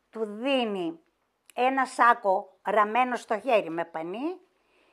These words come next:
είχε βάλει μέσα ένα Ευαγγέλιο και επιστοποιητικό γέννησης. Και του λέει, "Πήγαινε με την ευχή μου".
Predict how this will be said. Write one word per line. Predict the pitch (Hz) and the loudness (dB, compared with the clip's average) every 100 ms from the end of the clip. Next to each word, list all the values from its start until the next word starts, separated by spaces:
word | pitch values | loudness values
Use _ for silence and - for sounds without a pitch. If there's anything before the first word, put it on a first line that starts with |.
| _ _ _ | _ _ _
είχε | 220 240 262 | -10 -4 -4
βάλει | 226 269 269 254 | 4 4 4 -2
μέσα | 226 220 240 - 233 214 190 - _ _ _ _ _ | -2 -2 -2 0 2 2 0 -10 _ _ _ _ _
ένα | 240 269 254 | -4 0 2
Ευαγγέλιο | 233 208 202 185 196 285 359 - _ _ _ _ _ _ _ _ _ - - _ _ | 0 0 0 0 2 0 0 -12 _ _ _ _ _ _ _ _ _ -20 -20 _ _
και | 269 | 0
επιστοποιητικό | 254 254 233 - 233 226 220 214 214 - 349 | 0 0 -14 -8 -6 -6 -8 -14 -16 -4 -4
γέννησης. | 262 247 190 143 - 147 - - _ _ _ _ _ _ _ | 0 -2 -2 -8 -18 -20 -20 -20 _ _ _ _ _ _ _
Και | 233 | -4
του | 233 | -4
λέει, | 220 320 381 - | -4 -2 -2 -6
"Πήγαινε | 269 208 254 349 | -6 -4 -4 -4
με | 370 302 | -6 -10
την | 262 208 | -10 -12
ευχή | 185 - 151 | -14 -12 -12
μου". | 135 131 | -12 -20